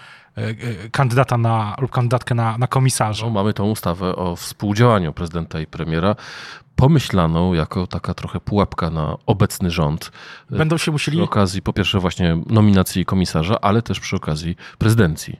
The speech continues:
Speaker 1: Prezydencja zbliża się wielkimi krokami. To też, e, będzie bardzo ciekawy temat, bo on się nakłada na, będzie się nakładał na wybory prezydenckie w Polsce. To
Speaker 2: Pierwsza połowa dwa tysiące dwudziestego piątego
Speaker 1: będzie
Speaker 2: roku.
Speaker 1: miało swoje też konsekwencje, ale wróćmy do samego, samego Tuska i Sikorskiego. Więc wydaje się, że,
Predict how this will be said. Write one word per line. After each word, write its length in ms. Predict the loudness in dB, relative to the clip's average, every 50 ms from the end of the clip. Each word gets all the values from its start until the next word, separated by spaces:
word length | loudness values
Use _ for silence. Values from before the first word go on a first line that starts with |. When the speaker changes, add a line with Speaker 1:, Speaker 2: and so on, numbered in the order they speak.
| _ -20 -12
Speaker 1:
Prezydencja 360 | -10 -8 -6 -6 -4 -4 -4
zbliża 220 | -2 0 0 0 0
się 140 | 0 2
wielkimi 600 | 2 2 0 0 0 0 2 2 2 0 -2 -4
krokami. 500 | -4 -6 -4 0 0 2 2 2 0 0
To 120 | -2 -4 -4
też, 280 | -4 -2 -2 0 0
e, 140 | 2 2 0 0 -4 -12 -20 -20 -12 _
będzie 180 | -2 -2 0 0
bardzo 200 | 2 0 0 0
ciekawy 320 | -2 -2 -2 0 0 0
temat, 280 | 0 0 0 0 2 2
bo 60 | 0
on 60 | 0
się 120 | 0 0 -2
nakłada 280 | 0 0 0 2 2
na, 80 | 2 2
będzie 200 | 2 2 0 2
się 120 | 2 2
nakładał 320 | 2 2 2 4 4 4 4
na 60 | 4
wybory 480 | 4 4 4 4 6 6 4 4 2 -2 -6 _
prezydenckie 480 | -2 0 0 2 2 0 0 0 -4 -6
w 60 | -2
Polsce. 420 | -2 -2 -2 -2 -4 -4 -4 -2
To 120 | -2 -2 -4
Speaker 2:
Pierwsza 220 | -2 0 -2 2
połowa 240 | 4 4 4 4 4
dwa 120 | 2 0
tysiące 240 | 0 0 0 0 0
dwudziestego 340 | -2 -2 -4 -4 -4 -4 -4
piątego 220 | -4 -2 0 2
Speaker 1:
będzie 140 | 2 2 4
Speaker 2:
roku. 80 | 4 4
Speaker 1:
miało 160 | 4 2 2
swoje 260 | 0 0 0 0 2
też 340 | 2 0 -2 -2 -2 -6 -10 _ _ _ _ _ _ _ _ -6
konsekwencje, 880 | -2 2 2 2 2 2 0 0 0 0 2 2 0 0 -2 -2 0 0
ale 320 | 2 2 4 2 2 0 -2 -6 -12 -18 -18 -18 -12 _
wróćmy 280 | -2 -2 0 0 0 0
do 60 | 0
samego, 540 | 2 2 2 0 2 2 4 4 4 4 2 0
samego 340 | -2 0 2 2 2 0 0
Tuska 440 | 0 0 -2 -2 -2 -2 -2 -2 -2 -2
i 300 | -2 0 0 2 0 0
Sikorskiego. 580 | -2 -2 0 0 0 0 0 -2 -2 0 0
Więc 140 | 0 2 0
wydaje 280 | 2 2 4 4 4 2
się, 120 | 0 0
że, 280 | 2 4 4 4 4